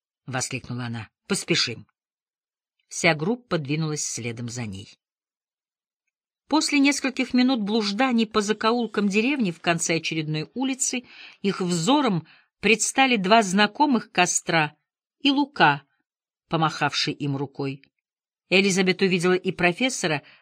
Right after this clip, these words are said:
прятавшегося в густой тени позади цыгана. Но где же Грей? Ответом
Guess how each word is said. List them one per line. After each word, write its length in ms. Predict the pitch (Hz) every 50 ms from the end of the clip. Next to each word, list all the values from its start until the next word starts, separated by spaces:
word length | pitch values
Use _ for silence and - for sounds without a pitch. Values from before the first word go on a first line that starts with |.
| _ _ _
прятавшегося 840 | - 185 220 262 269 254 202 175 - - 175 160 156 151 - 165 156
в 80 | 151
густой 460 | 151 156 165 - - - - 170 160 151
тени 400 | - - - 208 226 220 208 -
позади 460 | - - 143 139 147 143 135 147 160
цыгана. 680 | 160 - - 160 135 120 123 113 107 127 120 - - _ _ _ _ _ _ _ _ _ _ _ _ _ _ _ _ _ _ _ _ _ _ _ _ _ _ _ _ _ _ _ _ _ _ _
Но 140 | 131 123 117
где 180 | 110 117 120
же 120 | 113 123 143
Грей? 460 | 165 208 262 240 160 - - _ _ _ _ _ _ _ _ _ _ _ _ _ -
Ответом 680 | 170 170 165 - 190 180 240 285 277 - 170 143 123